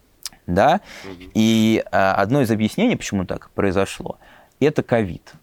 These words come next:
Speaker 1: Да? Есть так называемая ковидная когорта, это прям понятие, а, англосаксонское <clears throat> из сферы образования, м, означает примерно следующее. Из-за ковида упал уровень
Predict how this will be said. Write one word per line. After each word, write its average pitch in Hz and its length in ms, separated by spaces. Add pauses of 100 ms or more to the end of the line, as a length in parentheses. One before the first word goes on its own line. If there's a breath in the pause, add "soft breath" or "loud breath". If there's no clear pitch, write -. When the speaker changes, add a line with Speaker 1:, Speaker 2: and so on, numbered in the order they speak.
(120)
Speaker 1:
Да? 123 380
Есть 107 240
так 98 140 (200)
называемая 101 500
ковидная 92 480
когорта, 87 680
это - 200
прям 87 200
понятие, 90 640 (400 loud breath)
а, 85 440
англосаксонское 95 1200
<clears throat> - 80
из 123 400
сферы 95 440
образования, 98 840 (560 loud breath)
м, 90 220
означает 113 420
примерно 120 400
следующее. 80 500
Из-за 98 140
ковида 117 380
упал 85 320
уровень 82 360